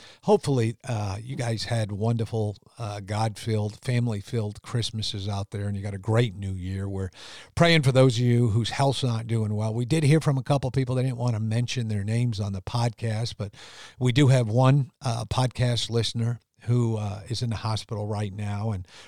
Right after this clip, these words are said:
praying that he doesn't need to go on to a vent. We have another that's in the hospital getting better. One of Stephanie's dear friends, a member of her church, uh, even as we speak. He's doing okay, but he's in the hospital for covid pneumonia. So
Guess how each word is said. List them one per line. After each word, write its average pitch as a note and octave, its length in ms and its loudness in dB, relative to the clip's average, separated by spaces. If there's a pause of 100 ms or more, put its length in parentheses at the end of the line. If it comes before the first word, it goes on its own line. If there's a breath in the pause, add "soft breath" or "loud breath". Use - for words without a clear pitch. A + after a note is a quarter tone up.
(100)
praying A#2+ 300 0
that G#2+ 100 -2
he G#2 60 -6
doesn't A2 300 -2
need A2 160 -2
to G#2+ 60 -6
go G#2 160 -4
on G#2+ 160 -4
to G2+ 220 -6
a G2 60 -8
vent. A2+ 400 -2
We A2 100 -4
have G2+ 140 -4
another A#2 340 0
that's G#2+ 220 -6
in A#2 80 -2
the G#2 80 -4
hospital G#2+ 420 -4
getting G2 300 -8
better. G#2+ 200 -2
One B2 160 -2
of G2+ 120 -6
Stephanie's G#2+ 520 -4
dear G2+ 220 -6
friends, A2+ 360 -4
a A2 40 -6
member G#2 260 -2
of E2+ 80 -10
her D#3+ 240 -2
church, G2+ 520 -6 (600 loud breath)
uh, A#2+ 220 0
even B2 200 0
as G#2+ 200 -2
we G#2 160 -4
speak. - 360 -4
He's D3 140 -8
doing A#3+ 200 2
okay, C3+ 480 2
but A#2+ 140 -6
he's C3 140 -6
in C3 80 -6
the A#2+ 80 -4
hospital B2 400 -2
for A2 100 -14
covid A2+ 380 -4
pneumonia. G#2+ 540 0
So G#2 300 -2